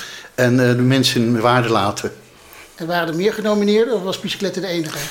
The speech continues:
Speaker 1: Dat weet ik niet. Ik, <laughs> dat, eh, dat heb ik niet meegekregen. Ik weet wel dat het al voor het, eh, zesde of zevende jaar, eh, is, eh, gedaan door, eh, eh, GroenLinks van de gemeente Den Haag.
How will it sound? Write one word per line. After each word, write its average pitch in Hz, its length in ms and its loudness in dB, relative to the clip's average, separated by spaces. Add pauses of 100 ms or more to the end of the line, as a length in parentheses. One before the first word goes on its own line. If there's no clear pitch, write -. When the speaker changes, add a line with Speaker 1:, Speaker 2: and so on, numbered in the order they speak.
Speaker 1:
Dat 120 120 -2
weet 131 160 4
ik - 120 -8
niet. 127 300 0
Ik, 120 520 0
<laughs> - 0 -
dat, 139 220 -2
eh, 135 160 2
dat 139 120 0
heb 139 100 2
ik 127 100 -4
niet 135 100 0
meegekregen. 113 500 2 (280)
Ik 139 80 0
weet 135 180 2
wel 143 120 2
dat 139 120 2
het 135 140 0
al 131 100 -2
voor 127 160 0
het, 123 220 -2
eh, 123 200 4
zesde - 400 0
of 120 60 -4
zevende 113 400 0
jaar, 104 300 -2
eh, 104 120 -2 (420)
is, - 320 -4
eh, 110 60 -2 (500)
gedaan 95 380 -4
door, 92 180 -6 (120)
eh, 92 100 -8
eh, - 720 -6
GroenLinks 104 500 -4
van 101 180 -6
de 98 180 -2
gemeente 98 360 -8
Den 95 140 -6
Haag. 82 340 -8